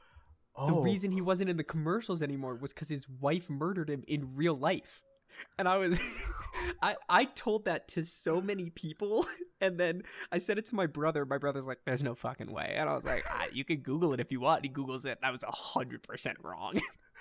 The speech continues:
Speaker 2: What, what, what had ended up happening to him?
Speaker 1: I thi-, I think it was just, you know, a homie got fired.
Speaker 2: Oh.
Speaker 1: I think, I think it was just a case like that where they were looking to hire someone new. The new guy's charismatic as fuck. I'll say it.
Speaker 2: Yeah, yeah.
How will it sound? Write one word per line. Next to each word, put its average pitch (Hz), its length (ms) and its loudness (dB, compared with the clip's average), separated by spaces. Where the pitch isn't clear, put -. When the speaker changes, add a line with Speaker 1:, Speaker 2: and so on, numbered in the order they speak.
Speaker 2:
What, 139 360 2
what, 139 240 0
what 135 140 2
had 143 100 4
ended 147 240 4
up 131 80 0
happening 117 520 0
to 98 80 -6
him? 92 280 -8
Speaker 1:
I 180 160 -2
thi-, 147 240 -8
I 156 160 -4
think 113 320 -12
it 104 160 -12
was 98 160 -16
just, - 320 -16
you 107 100 -12
know, 107 200 -18
a 127 60 -10
homie 120 360 -8
got - 140 -10
fired. - 580 -12
Speaker 2:
Oh. 202 140 0
Speaker 1:
I 151 140 -4
think, 143 260 -4
I 156 100 2
think 151 220 -4
it 139 160 -4
was 131 100 -6
just 135 220 -10
a 120 40 -8
case 131 400 -8
like 120 200 -4
that 120 240 -2
where 127 100 -4
they 117 200 -4
were 113 260 -6
looking 131 320 -4
to 120 80 0
hire 120 280 0
someone 113 360 -4
new. - 120 -6
The 143 120 0
new 269 160 4
guy's 120 260 0
charismatic 120 720 -4
as - 160 -12
fuck. - 320 -6
I'll 190 140 6
say 123 260 -2
it. - 180 -8
Speaker 2:
Yeah, 101 380 4
yeah. 107 260 2